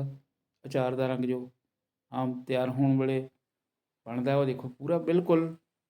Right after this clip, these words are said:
ਇਹਦਾ ਰੰਗ ਹੁਣ ਬਣ ਗਿਆ ਹੈ। ਹੁਣ ਮਿਕਸ ਅੱਪ ਹੋ ਗਿਆ ਹੈ ਚੰਗੀ ਤਰ੍ਹਾਂ। ਹੁਣ ਇਸ ਨੂੰ ਹੌਲੀ ਹੌਲੀ ਅਸੀਂ ਦੋ ਤਿੰਨ ਮਿੰਟ ਦੇ ਲਈ ਇਹਨੂੰ ਢੱਕਣ ਨਾਲ ਢੱਕ ਦਿਆਂਗੇ।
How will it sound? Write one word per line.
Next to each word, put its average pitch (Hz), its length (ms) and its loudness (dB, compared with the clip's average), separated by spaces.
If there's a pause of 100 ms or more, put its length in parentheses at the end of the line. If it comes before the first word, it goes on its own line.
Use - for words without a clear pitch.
ਇਹਦਾ 139 280 -2
ਰੰਗ 135 240 4
ਹੁਣ 135 260 2 (1700)
ਬਣ 123 160 0
ਗਿਆ 147 160 4
ਹੈ। 147 300 0 (680)
ਹੁਣ 156 340 4 (960)
ਮਿਕਸ - 240 0
ਅੱਪ 151 160 4
ਹੋ 135 160 8
ਗਿਆ 143 140 6
ਹੈ 139 140 2
ਚੰਗੀ 143 280 6
ਤਰ੍ਹਾਂ। 143 180 4
ਹੁਣ 156 200 4
ਇਸ 175 120 2
ਨੂੰ 175 300 2 (880)
ਹੌਲੀ 185 180 2
ਹੌਲੀ 170 280 4
ਅਸੀਂ 156 200 -2
ਦੋ 175 320 8
ਤਿੰਨ 185 160 8
ਮਿੰਟ 160 180 8
ਦੇ 156 160 6
ਲਈ 156 160 6
ਇਹਨੂੰ 180 440 -4
ਢੱਕਣ 160 240 6
ਨਾਲ 143 120 8
ਢੱਕ 147 180 6
ਦਿਆਂਗੇ। 110 360 0